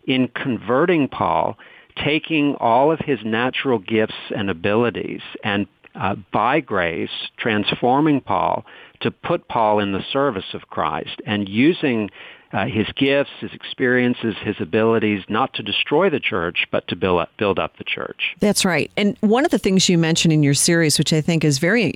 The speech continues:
Speaker 2: interesting, is the fact that so many of us believe that he became Paul after he became a Christian, and that was why he suddenly took on the name Paul. But you offer a different explanation,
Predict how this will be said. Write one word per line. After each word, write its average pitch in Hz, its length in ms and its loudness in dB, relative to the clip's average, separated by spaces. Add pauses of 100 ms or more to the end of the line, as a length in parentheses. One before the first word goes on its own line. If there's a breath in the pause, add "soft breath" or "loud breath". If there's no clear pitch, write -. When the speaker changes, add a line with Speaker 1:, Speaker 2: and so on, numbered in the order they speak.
Speaker 2:
interesting, 147 760 2
is 170 200 2
the 190 80 0
fact 185 280 -2
that - 260 -2
so 208 120 2
many 196 260 4
of 147 80 2
us 151 160 2
believe 160 480 4
that 156 140 0
he 180 200 2
became 151 400 2
Paul 160 600 4 (400 loud breath)
after 175 280 0
he 165 60 4
became 156 320 2
a 131 40 0
Christian, 180 440 2
and 151 100 4
that 156 160 0
was 147 160 0
why 160 240 4
he 151 120 4
suddenly 151 340 2
took - 240 0
on 147 160 4
the 143 60 4
name 139 200 4
Paul. 180 400 4 (320 loud breath)
But - 220 2
you 330 260 4
offer 226 320 2
a - 80 2
different 202 400 0
explanation, 170 1000 2